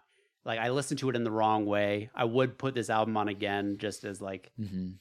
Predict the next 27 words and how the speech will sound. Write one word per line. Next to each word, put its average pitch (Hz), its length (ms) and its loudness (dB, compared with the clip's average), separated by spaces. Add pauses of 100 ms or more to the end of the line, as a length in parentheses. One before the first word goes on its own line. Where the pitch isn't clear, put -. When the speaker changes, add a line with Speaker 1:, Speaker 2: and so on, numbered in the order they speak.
Speaker 1:
to 113 80 -8
feel, 113 380 -2
like, 98 220 -4
and 107 120 -4
just, 101 180 -8
like, 98 140 -6
"Oh, 127 340 -2
I 104 80 -2
don't 123 140 0
want 107 180 -2
to 95 80 -12
listen 101 200 -8
to 98 40 -6
my 95 120 -6
own 95 160 -6
thoughts. 101 340 -4
I 101 80 -6
just 101 160 -12
want 98 180 -6
this 110 180 -4
to - 80 -16
be 98 120 -10
playing 101 380 -10
and 95 120 -12
just - 240 -18
feel 110 220 -12
good." 95 240 -18